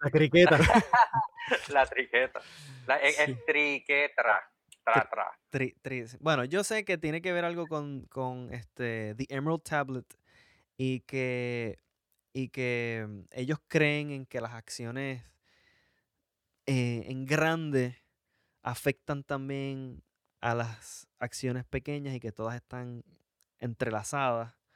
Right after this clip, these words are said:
Speaker 3: Y pues que esto entonces también ata a todo este concepto del tiempo en la serie y todas esas cosas.
Speaker 2: Pero sí, pero también está lo de la, la Trinidad, este, la triquetra, que es de tres.
Speaker 3: Ujú.
Speaker 2: Este,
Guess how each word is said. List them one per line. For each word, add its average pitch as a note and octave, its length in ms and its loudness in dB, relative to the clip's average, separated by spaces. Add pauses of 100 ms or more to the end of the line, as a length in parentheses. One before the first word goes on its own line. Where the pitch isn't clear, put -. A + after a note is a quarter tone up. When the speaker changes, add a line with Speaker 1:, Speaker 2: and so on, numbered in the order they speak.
(480)
Speaker 3:
Y C3 120 -2
pues A#2+ 180 -4
que - 100 -14
esto - 180 -10
entonces C3 440 -8
también A#2+ 380 -8
ata A#2 280 -6
a A2+ 40 -4
todo A2 200 -8
este A2+ 180 -10
concepto A2 480 -12
del G2+ 200 -10
tiempo A#2+ 800 -8
en G#2 60 -12
la G2+ 140 -10
serie A#2 520 -8
y A2 40 -12
todas G#2 240 -12
esas A#2 200 -20
cosas. - 360 -20 (360)
Speaker 2:
Pero C3 220 -6
sí, B2+ 280 -10
pero C3+ 160 -6
también A2 360 -6
está B2+ 260 -4
lo C3 140 -2
de B2 80 -2
la, A2+ 260 2
la G#2+ 160 2
Trinidad, A2 760 4
este, G#2 380 -2
la G#2 180 2
triquetra, A2+ 840 0
que G#2 140 -2
es F#2+ 80 -10
de G2+ 120 -2
tres. B2+ 500 2
Speaker 3:
Ujú. B2+ 280 -2 (160)
Speaker 2:
Este, A2 280 -2